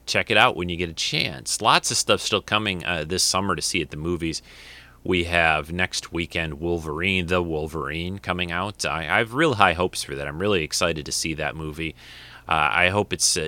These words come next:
it is good and as intense as it looks. It's rated P G thirteen, which, you know, they can get away with a lot in P G thirteen movies these days.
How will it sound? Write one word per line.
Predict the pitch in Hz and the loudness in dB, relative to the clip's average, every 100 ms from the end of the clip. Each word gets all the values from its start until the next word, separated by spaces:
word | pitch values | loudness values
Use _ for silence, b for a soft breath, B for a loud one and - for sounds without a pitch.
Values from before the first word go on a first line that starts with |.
| - | -2
it | 87 85 - | -4 -4 -4
is | 85 78 80 | -4 -4 -2
good | 95 98 92 | 2 4 4
and | 85 | 2
as | 82 80 | -2 -4
intense | 78 76 95 90 85 | -6 -4 -4 -2 -4
as | 76 | -6
it | 78 | -6
looks. | 73 82 98 - - - B B B | -4 0 0 0 -6 -6 B B B
It's | 120 - | 0 2
rated | 147 147 | 2 2
P | - 135 | 0 0
G | 135 127 | 0 0
thirteen, | - 127 - 123 120 | 2 2 2 0 0
which, | 123 - - | -2 -2 -4
you | 113 | -2
know, | 127 | 0
they | 143 | 2
can | 190 | 2
get | 135 | 4
away | 107 98 | 4 4
with | 92 87 | 4 0
a | |
lot | 82 85 78 | 2 2 0
in | |
P | 73 87 | -4 -6
G | 80 76 | -4 -6
thirteen | - 71 - 85 78 | -6 -6 -6 -6 -4
movies | 76 73 71 - | -6 -6 -8 -6
these | 76 73 | -8 -8
days. | 73 71 71 | -8 -6 -6